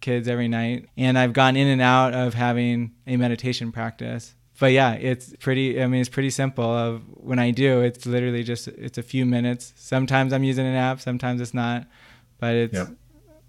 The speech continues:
Speaker 1: a few minutes of quiet.
Speaker 2: Yep. Just breathing. Just pay attention to your breath, right? It was difficult for me when I had two young kids, and that was the first period since grad school where my meditation practice wasn't as consistent as it could have been, right? So I totally get it. Three little kids, it's very difficult.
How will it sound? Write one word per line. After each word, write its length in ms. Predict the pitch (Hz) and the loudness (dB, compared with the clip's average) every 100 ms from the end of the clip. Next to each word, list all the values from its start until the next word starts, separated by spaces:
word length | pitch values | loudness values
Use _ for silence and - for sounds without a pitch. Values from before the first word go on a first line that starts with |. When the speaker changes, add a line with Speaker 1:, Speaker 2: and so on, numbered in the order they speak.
| - | -8
Speaker 1:
a 80 | 120 | -4
few 160 | 131 | 2
minutes 240 | 123 123 120 | 4 4 0
of 120 | 110 | -4
quiet. 440 | 120 117 113 113 - _ _ _ | -2 0 0 -4 -10 _ _ _
Speaker 2:
Yep. 220 | 92 92 - _ | -4 -4 -6 _
Just 220 | - - | -2 0
breathing. 360 | 107 95 87 78 _ | 2 2 0 -6 _
Just 160 | - - | -12 -6
pay 120 | 98 | -4
attention 240 | 92 92 - | -2 -2 -2
to 40 | |
your 40 | 92 | -2
breath, 320 | 92 82 - | -2 -2 -4
right? 160 | 90 113 - - - - _ - | -6 -6 -16 -20 -20 -20 _ 0
It 80 | 131 | 2
was 160 | 120 | 4
difficult 440 | 120 113 110 95 - | 4 2 4 2 0
for 140 | 95 | -2
me 160 | 98 92 | 0 0
when 140 | 92 | 0
I 180 | 87 92 | 0 2
had 220 | 95 90 | 0 0
two 100 | 104 | -4
young 220 | 92 90 | -2 -2
kids, 400 | 95 90 - - | -2 -4 -2 -2
and 100 | 98 | 0
that 220 | 92 98 | 0 0
was 160 | 101 92 | -2 -4
the 100 | 92 | -6
first 320 | - 95 - | -2 -4 -2
period 400 | 107 95 90 87 | -2 0 0 -2
since 400 | - - 90 87 | -2 0 -2 -2
grad 260 | - 90 90 | 0 0 0
school 360 | - 98 90 | -2 -2 -2
where 100 | 87 | -4
my 460 | 90 90 90 87 90 - | -2 -2 -2 -2 -6 -8
meditation 420 | 90 87 90 92 | -6 -2 -2 0
practice 400 | 92 90 92 - - - - | 0 -2 -2 -4 -6 -18 0
wasn't 260 | 135 160 139 | 8 10 10
as 120 | - | 8
consistent 460 | 117 - 110 101 | 6 8 6 4
as 120 | 95 98 | 0 0
it 240 | 92 - | -6 -2
could 160 | 113 95 | 2 2
have 100 | 87 | 0
been, 200 | 85 85 | -2 -2
right? 280 | 92 110 | -2 -4
So 380 | - - 95 90 98 | -2 2 4 2 -2
I 120 | 92 | -2
totally 300 | - 104 92 | 2 2 4
get 180 | 98 98 | 2 2
it. 180 | 95 | 0
Three 240 | - 127 120 | 2 6 10
little 160 | 113 | 10
kids, 320 | 113 104 101 98 | 8 2 2 -4
it's 100 | - | -4
very 160 | 95 | -4
difficult. 440 | 98 - 95 95 | -4 -6 -8 -8